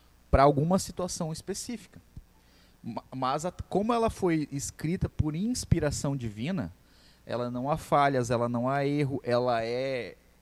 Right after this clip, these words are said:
atual, ela é uma coisa de, uma, há palavras que foram escritas há três mil anos, três, três mil anos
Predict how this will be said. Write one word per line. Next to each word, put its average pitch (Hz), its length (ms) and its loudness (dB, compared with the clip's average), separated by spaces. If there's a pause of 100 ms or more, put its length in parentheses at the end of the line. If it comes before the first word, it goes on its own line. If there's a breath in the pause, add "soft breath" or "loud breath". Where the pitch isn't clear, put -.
(260)
atual, 120 840 -2 (200)
ela 107 220 -4
é 110 40 0
uma 120 160 -4
coisa 123 320 -4
de, 110 480 -6 (640 soft breath)
uma, 104 300 -6
há 110 180 0
palavras 120 480 2
que - 80 -10
foram 127 220 -2
escritas 127 500 -2
há 101 500 -4 (560)
três 127 300 -6
mil 127 320 -6
anos, 127 340 -4
três, 113 280 -8 (320)
três 113 200 -8
mil 117 280 -4
anos 131 640 -6